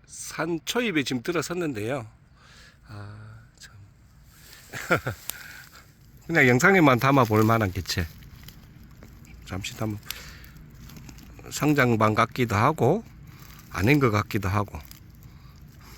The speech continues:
들어오는 반인지 나가는 반인지는 모르겠습니다.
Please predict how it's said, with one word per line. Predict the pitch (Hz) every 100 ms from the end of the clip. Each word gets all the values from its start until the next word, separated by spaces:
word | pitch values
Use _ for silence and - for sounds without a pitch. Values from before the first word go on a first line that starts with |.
| - - - - - - -
들어오는 | - 101 110 123 143
반인지 | 123 110 101 85 87 78
나가는 | 82 104 135 127
반인지는 | 101 101 90 - 135
모르겠습니다. | 87 92 104 - 120 98